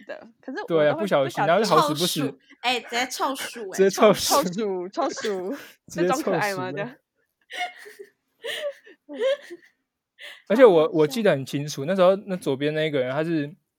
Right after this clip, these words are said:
Speaker 2: 他很臭，然后他很像那种，就是没怎么洗澡这样，然后那种散发出那种油油的臭味，然后他在吃那个麦当劳。
Speaker 1: 油味，
Speaker 3: 哦，好饿啊。
Speaker 1: 油上加油欸。
Speaker 3: 油，欸，油耗味，油耗味。
Speaker 1: 就是油上加油的意思。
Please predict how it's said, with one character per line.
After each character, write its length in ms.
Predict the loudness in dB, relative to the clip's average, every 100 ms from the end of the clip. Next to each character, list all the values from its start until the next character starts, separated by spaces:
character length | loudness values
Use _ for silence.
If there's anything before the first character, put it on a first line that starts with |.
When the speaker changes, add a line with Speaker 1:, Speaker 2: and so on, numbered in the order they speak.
| _ _
Speaker 2:
他 120 | 2
很 220 | 2 2
臭， 460 | -4 2 4 6 2
然 140 | 2
后 80 | 2
他 220 | 6 4
很 140 | 4 -2
像 160 | -2
那 60 | 0
种， 260 | 0 -2 -12 _ _ _ _ -10
就 100 | -6
是 300 | -6 -8 -10
没 180 | -6 -4
怎 80 | -2
么 80 | -4
洗 300 | -6 -8 -8
澡 260 | 0 0
这 80 | 2
样， 160 | 0 0
然 80 | 0
后 240 | 0 0 -8 -14
那 120 | -4
种 200 | -4 -4 -10
散 220 | -4 0
发 100 | 0
出 100 | -2
那 60 |
种 140 | -4 -4
油 160 | -4
油 140 | -2 -4
的 60 |
臭 220 | -6 -4 -2
味， 140 | -2
然 140 | -2
后 40 | -4
他 140 | 0
在 100 | 0
吃 280 | -2 -8 -6
那 100 | -6
个 100 | -4
麦 140 | -4
当 180 | -4 -8
劳。 220 | -10 -14 -16 _ _ _ _
Speaker 1:
油 260 | -10 -8
味， 180 | -4 -2
Speaker 3:
哦， 120 | 0
好 60 | -2 -2
饿 20 |
啊。 80 | 0
Speaker 1:
油 120 | 0
上 300 | 2 2 2
加 180 | 2 2
油 320 | 2 -4 -6
欸。 160 | -10 -12
Speaker 3:
油， 420 | -2 2 2 0 _
欸， 120 | -4 -4
油 260 | -2 2 2
耗 300 | 4 2 4
味， 400 | 2 0 -2 -6
油 220 | -4 -4
耗 240 | -4 -4
味。 360 | -2 -4 -6 -10 _ _ _ _ _ _ _
Speaker 1:
就 80 | -14
是 60 | -6
油 160 | -6
上 180 | -6 -12
加 160 | -8 -6
油 160 | -6
的 80 | -6
意 60 | -6
思。 320 | -4 -8